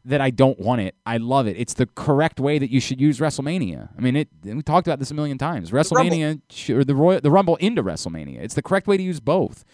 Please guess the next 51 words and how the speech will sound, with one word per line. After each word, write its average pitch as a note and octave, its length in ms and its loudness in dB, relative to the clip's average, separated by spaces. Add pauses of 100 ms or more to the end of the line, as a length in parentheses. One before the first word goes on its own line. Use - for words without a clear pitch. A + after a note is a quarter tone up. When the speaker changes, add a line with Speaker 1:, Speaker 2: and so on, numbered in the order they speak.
(240)
Speaker 1:
It's - 140 -4
to A#2+ 80 0
have A2+ 160 2
someone C3+ 300 0
build G3 260 6
to G#3+ 120 2
a F#3+ 40 0
moment F3 460 2 (500)
and, G2 500 -4
and G2+ 360 -10
have D#3 200 -4
a D#3+ 60 -2
crescendo B2+ 1000 0
at A2+ 280 -6
WrestleMania B2 560 0
and G#2 140 0
anoint. G2 260 -2
Th-, A#2+ 80 -2
that's, D#3 320 -6
that's F3 220 -6
the C3+ 100 2
best D#3+ 400 0
way D3+ 140 -4
to C#3 60 -4
u-, B2+ 280 -4
possibly C3 420 0
use G#2+ 220 -2
WrestleMania. C2+ 640 -8 (640)
I'm, G#2+ 360 -6
I'm G2+ 200 -16
just D3+ 440 -4 (800)
not D#3 300 2
knowing, G3 460 2
not E3 260 2
knowing G#3+ 260 4
what F#3+ 120 4
I F#3+ 100 4
don't G3 220 4
know D3 420 4
right A#2 240 0
now. G#2 400 -6
And A2 80 -4
again, E3 420 -2
acknowledging G#2 640 -2
that D2 260 -14
I G#2+ 120 -8
don't C3+ 200 0
know F#3 200 4
everything. E2+ 600 -6
I'm F#2+ 160 -16
just - 340 -16